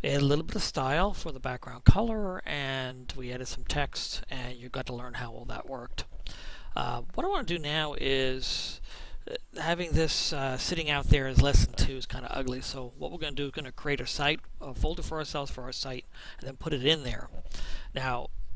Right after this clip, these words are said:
built into H T M L Kit is something that is told, called Desktop, and really just gives you a, le-, a chance to go into your file system.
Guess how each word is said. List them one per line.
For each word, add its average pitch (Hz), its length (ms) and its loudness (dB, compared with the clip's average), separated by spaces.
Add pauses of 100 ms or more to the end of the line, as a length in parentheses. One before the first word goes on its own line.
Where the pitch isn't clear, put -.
(180)
built 151 200 4
into 160 260 0
H 147 180 2
T 151 100 2
M 139 60 -8
L 135 120 -6
Kit 160 400 2
is 135 240 -4
something 143 460 -6
that 127 260 -2 (100)
is - 200 -6
told, - 260 -4
called 139 480 -2
Desktop, 185 480 4 (1040)
and 165 140 0
really 160 240 2
just 156 260 -2
gives 151 180 2
you 143 80 2
a, - 20 0
le-, 131 180 2
a - 80 -2
chance 147 300 2
to - 80 -6
go 139 120 -6
into 131 120 -10
your 131 80 -6
file 135 380 6
system. - 560 -6